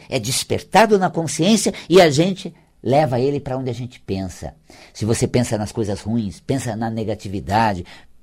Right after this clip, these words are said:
é, é, fica com o teu pensamento poluído de coisas, ah, nocivas, você de-, desloca energia. Assim como a energia, ela é pura e aquece produzindo calor,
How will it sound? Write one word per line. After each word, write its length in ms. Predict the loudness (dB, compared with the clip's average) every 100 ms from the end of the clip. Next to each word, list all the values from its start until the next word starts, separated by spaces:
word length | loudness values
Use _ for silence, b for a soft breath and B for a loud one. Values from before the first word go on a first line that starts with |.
| -20 -12
é, 240 | -8 -8 -10
é, 40 |
fica 380 | -6 -6 -4 -10 B B B
com 80 | 0
o 80 |
teu 120 | 4 2
pensamento 560 | 2 0 0 0 -2
poluído 840 | -4 2 4 4 4 4 4 0 -4
de 100 | -6
coisas, 460 | -4 -2 -2 -6 B B -2
ah, 220 | 0 0
nocivas, 1040 | -2 -2 -4 -2 0 0 0 -2 -4 -6 B B
você 280 | -4 -2 -2
de-, 240 | -4 -6 -6
desloca 720 | -2 -2 0 4 6 6 2
energia. 760 | -2 -2 -4 -6 -6 -6 -6 -10 b b
Assim 340 | -12 -6 -8 -4
como 180 | -4
a 40 | -4
energia, 800 | -2 -4 -4 -6 -2 -2 -2 -6
ela 180 | -12 -10
é 60 |
pura 460 | -12 -4 -2 -2 -4 B B -2
e 100 | 0
aquece 520 | -2 2 2 2 -2
produzindo 520 | -2 -2 0 -2 -4
calor, 540 | -2 0 6 4 4